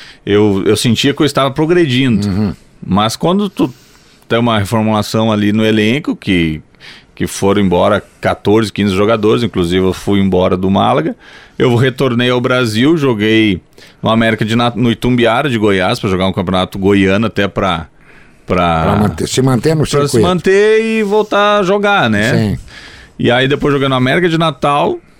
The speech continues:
Speaker 1: No ano de dois mil e treze joguei no C R B, fui campeão alagoano. E vo-, e vim pro Criciúma.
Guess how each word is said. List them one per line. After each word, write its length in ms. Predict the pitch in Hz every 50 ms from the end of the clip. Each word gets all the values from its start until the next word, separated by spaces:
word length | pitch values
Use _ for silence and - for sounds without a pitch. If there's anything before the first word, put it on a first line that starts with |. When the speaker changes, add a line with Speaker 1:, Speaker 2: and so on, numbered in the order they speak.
| _ _ _ _ _ _ _ - -
Speaker 1:
No 160 | - 131 135 143
ano 120 | 151 151
de 80 | 143 139
dois 160 | 147 143 131
mil 100 | 143 147
e 40 | 135
treze 360 | - 135 139 139 139 127 127
joguei 320 | 127 131 123 117 123 127 131
no 100 | 131 123
C 160 | - - 151
R 160 | 160 165 165
B, 240 | 135 127 139 147 -
fui 180 | - - 139
campeão 540 | 123 - 123 117 - 127 117 117 131 131 127
alagoano. 680 | 120 117 113 113 110 107 107 107 110 131 170 240 302 285 - _ - - - - - - - - -
E 140 | - 160 156
vo-, 220 | 160 156 175 180 175
e 80 | 170
vim 120 | 160 170 170
pro 100 | 170 175
Criciúma. 540 | 185 185 - - - 185 180 147 117 -